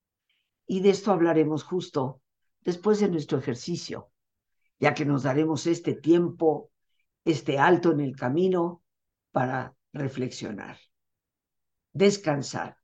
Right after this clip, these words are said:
serenarnos. Así que, como siempre, pues te pido que te pongas cómodo. Cualquier posición que sea cómoda para ti es una buena posición.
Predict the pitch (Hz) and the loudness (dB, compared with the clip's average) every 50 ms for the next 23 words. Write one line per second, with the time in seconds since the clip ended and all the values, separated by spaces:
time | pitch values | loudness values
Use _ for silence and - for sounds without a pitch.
0 | _ _ - - - - 180 175 165 156 139 123 113 - - _ _ _ _ - | _ _ -12 -6 -2 2 2 4 4 2 0 -2 -6 -8 -12 _ _ _ _ -20
1 | - - _ _ _ _ _ _ _ _ _ _ _ _ _ _ _ _ _ _ | -20 -20 _ _ _ _ _ _ _ _ _ _ _ _ _ _ _ _ _ _
2 | _ - 190 196 196 254 233 202 233 214 - 190 180 175 160 139 - - 180 214 | _ 0 2 2 4 2 4 4 4 4 4 4 2 2 0 0 4 6 6 6
3 | 196 - 160 147 143 165 - - _ _ _ _ _ _ _ _ _ _ _ - | 6 4 2 0 0 0 -4 -10 _ _ _ _ _ _ _ _ _ _ _ 2
4 | 170 170 165 - 160 131 143 175 190 185 170 165 156 170 175 - _ _ _ _ | 2 4 4 2 -2 0 2 2 2 4 4 4 2 2 -2 -10 _ _ _ _
5 | _ _ _ _ _ - 123 - 123 107 - 147 127 120 113 117 - - 170 175 | _ _ _ _ _ -8 -8 -6 -8 -8 -6 -6 -6 -6 -8 -10 -6 0 2 2
6 | 170 170 165 143 131 131 135 - - _ _ _ _ _ _ _ _ _ _ _ | 2 2 0 -2 -2 -4 -6 -8 -10 _ _ _ _ _ _ _ _ _ _ _
7 | _ _ _ _ _ _ _ _ _ _ _ _ _ _ _ _ _ _ _ _ | _ _ _ _ _ _ _ _ _ _ _ _ _ _ _ _ _ _ _ _
8 | _ - 160 143 131 - 151 151 147 143 143 139 131 156 131 - - 160 151 139 | _ -4 -4 -4 -2 -2 -2 -2 -2 -2 -4 -4 -4 -4 -4 0 2 2 2 2
9 | - 135 - 156 143 139 - - 151 151 151 143 147 127 123 123 127 123 120 120 | -2 -4 -4 -2 -2 -2 -2 0 0 0 0 0 -2 -2 -2 -2 0 0 0 -2
10 | 120 - 180 202 190 147 - 156 131 135 135 135 127 127 127 131 - - 123 117 | -4 -2 0 0 0 0 -2 -4 -4 -4 -2 -2 -4 -4 -6 -6 -8 -8 -8 -8
11 | - 143 135 - - 202 208 214 226 220 - | -8 -8 -8 -2 2 4 6 6 6 2 -2